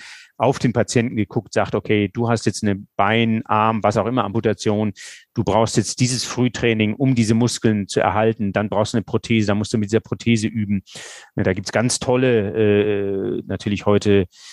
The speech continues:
äh, vor-, vorgebahnte, äh, Lernwege. Aber das gibt's hier alles nicht. Also insofern ist das ein weiteres Betätigungsfeld für uns und, ähm,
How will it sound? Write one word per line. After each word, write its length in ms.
äh, 280
vor-, 500
vorgebahnte, 800
äh, 680
Lernwege. 680
Aber 100
das 180
gibt's 200
hier 100
alles 240
nicht. 160
Also 140
insofern 360
ist 180
das 160
ein 80
weiteres 340
Betätigungsfeld 760
für 140
uns 280
und, 240
ähm, 320